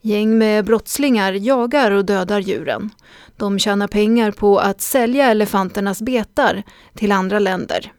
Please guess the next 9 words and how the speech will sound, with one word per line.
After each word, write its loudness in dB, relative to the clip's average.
Men 0
nu 2
ökar 0
antalet -4
elefanter -6
igen. -8
Regeringen -2
i 0
Tanzania 0